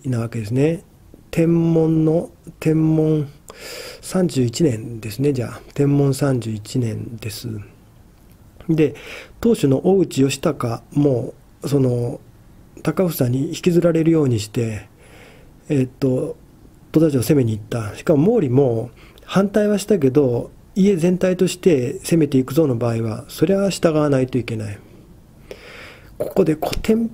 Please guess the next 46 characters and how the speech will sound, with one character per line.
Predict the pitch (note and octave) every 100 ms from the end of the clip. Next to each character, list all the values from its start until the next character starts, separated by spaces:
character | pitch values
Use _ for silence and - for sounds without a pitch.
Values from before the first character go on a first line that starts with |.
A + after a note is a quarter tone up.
| -
パ | -
ン | G#3+ G#3
に | F#3
や | F3
ら | E3
れ | D#3
る | D#3
ん | C3
で | A2
す | C#3+
ね。 | C3 B2 -
こ | C3+
の | B2+ A#2+
第 | D#3+ D3+ C3
一 | A#2+ - D3+
次 | A#2+ C#3+ C3 C3+ - -
月 | C#3+ C#3
山 | - - B2+ A#2
戸 | A2 - C#3+
田 | D#3+
城 | C3+ B2 B2
の | C3
戦 | - A#2 A#2 A2 A#2
い。 | A2+ B2+
こ | - D#3+
れ | D#3
で、 | D3 D3+ A#2+ A#2+ - - - - - -
コ | -
テ | - A3
ン | G#3+
パ | G3+ F#3+
ン | F#3+
に | F#3
大 | F3 F3+ D3
内 | B2+ - D3
は | B2+ C3
穴 | C#3 C#3
子 | C3
に | C3+ C3+
ま、 | B2 - -
尼 | C3+ C3+ C3+
子 | C3
に | C3+ C3+
負 | A2 G#2+
け | B2
て、 | A2+ - B2 A2 G2+